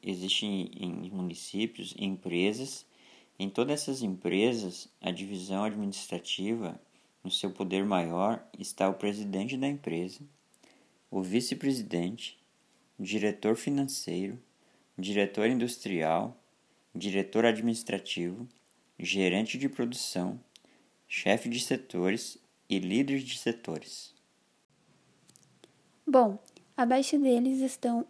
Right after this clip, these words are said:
Speaker 2: os operários, onde eles vendem a sua força de trabalho e uso-, e usam um objeto de trabalho.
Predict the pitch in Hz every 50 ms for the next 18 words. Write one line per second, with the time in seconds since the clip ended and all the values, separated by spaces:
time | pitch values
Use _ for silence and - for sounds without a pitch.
0 | _ _ - 247 240 254 247 247 247 285 277 254 233 208 196 196 190 202 - -
1 | - - - - - - - - _ _ _ _ 330 311 311 320 320 311 302 285
2 | 262 247 254 254 247 262 262 254 262 247 - - 294 302 294 - 285 285 - 285
3 | 262 269 277 269 - - 269 254 220 214 208 202 196 196 220 233 277 - - -
4 | _ - - - - - _ _ _ - 262 262 262 262 269 269 269 - 285 285
5 | 320 - - _ _ _ _ _ _ _ _ _ _ _ _ _ 247 254 269 262
6 | 247 240 - 277 262 285 311 - - 269 269 262 254 254 269 285 277 277 262 233
7 | 214 220 - - - 262 269 - - 269 - - 302 311 311 247 220 202 196